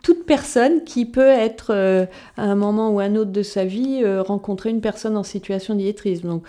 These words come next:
aussi bien dans le cadre de son activité professionnelle ou bénévole, ça peut être une personne à l'accueil d'une mairie, ça peut être un travailleur social, ça peut être un conseiller Pôle emploi,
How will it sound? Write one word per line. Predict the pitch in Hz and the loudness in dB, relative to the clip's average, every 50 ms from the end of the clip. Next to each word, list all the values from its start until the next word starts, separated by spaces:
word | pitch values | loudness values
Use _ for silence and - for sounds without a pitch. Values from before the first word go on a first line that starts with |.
| - - - - | -16 -10 -2 0
aussi | 220 220 - 233 | 0 0 0 0
bien | 214 214 226 220 | 0 2 2 2
dans | 220 208 | 2 2
le | 196 190 | 0 0
cadre | - 208 202 185 | -2 -4 -4 -2
de | 185 190 185 | -2 -4 -4
son | 190 - 196 185 | -4 -6 -6 -4
activité | 185 180 180 - 190 185 - 190 | -4 -6 -6 -6 -6 -6 -4 -6
professionnelle | 185 - - 175 170 - 175 - - 196 190 190 196 190 | -6 -4 -6 -6 -6 -6 -8 -6 -4 -4 -2 -2 -2 -2
ou | 185 | -4
bénévole, | 175 170 180 175 180 175 170 175 196 247 302 359 349 - | -4 -4 -4 -2 -2 -2 -2 0 0 0 2 2 0 0
ça | - - 185 175 | 0 -2 -4 -2
peut | - 175 | -2 -2
être | 175 185 190 190 - - | -2 -2 -2 -4 -4 -2
une | 185 185 185 | -2 0 0
personne | 185 180 175 - - 190 185 | -2 -4 -6 -6 -6 -4 -4
à | 185 175 | -2 -4
l'accueil | 170 175 170 180 175 175 | -4 -6 -6 -6 -6 -6
d'une | 175 180 180 190 | -4 -4 -4 -2
mairie, | 185 180 180 185 226 302 415 | -2 -2 -2 0 0 -2 -2
ça | - - 208 | -4 -4 -6
peut | 185 - 180 | -4 -4 -4
être | 180 180 180 | -4 -4 -4
un | 175 | -8
travailleur | - - 175 175 170 175 170 | -6 -4 -2 -2 -2 -2 -4
social, | - - 175 - - - 240 277 311 311 | -6 -8 -8 -8 -4 -4 -2 -2 -2 -2
ça | 294 233 190 | -2 -4 -2
peut | - 175 | -2 -2
être | 170 175 175 | -2 -2 -4
un | 170 | -8
conseiller | 175 - 208 214 208 - 226 208 208 202 208 | -4 -2 -2 -4 -2 0 0 0 0 0 0
Pôle | 202 - 196 196 | 0 0 0 0
emploi, | 202 202 202 - - 247 269 349 | 0 -2 -2 -2 -2 -2 -2 -2